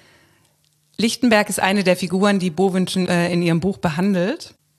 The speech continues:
Ähm, er hat in seinen sogenannten Sudelbüchern über mehr als dreißig Jahre, ähm, Gedanken und, und kurze Aphorismen notiert,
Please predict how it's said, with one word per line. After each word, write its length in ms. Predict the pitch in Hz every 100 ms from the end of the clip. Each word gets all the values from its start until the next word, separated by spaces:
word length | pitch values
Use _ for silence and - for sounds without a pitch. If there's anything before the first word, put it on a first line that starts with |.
| - -
Ähm, 300 | - 185 175
er 180 | 175 180
hat 120 | 196
in 120 | 196 180
seinen 220 | 185 175
sogenannten 880 | 180 180 175 170 175 170 165 160
Sudelbüchern 800 | 151 208 240 214 156 180 - 190 185
über 160 | 170
mehr 180 | 170 190
als 140 | 180
dreißig 480 | - 185 196 202 -
Jahre, 560 | 175 180 185 185 185 180 - - - -
ähm, 400 | - 170 170 170 160
Gedanken 420 | 175 175 208 180
und, 360 | 170 170 156 165
und 180 | 160
kurze 300 | - 180 180
Aphorismen 500 | 170 175 165 202 180
notiert, 480 | 165 151 - 170 202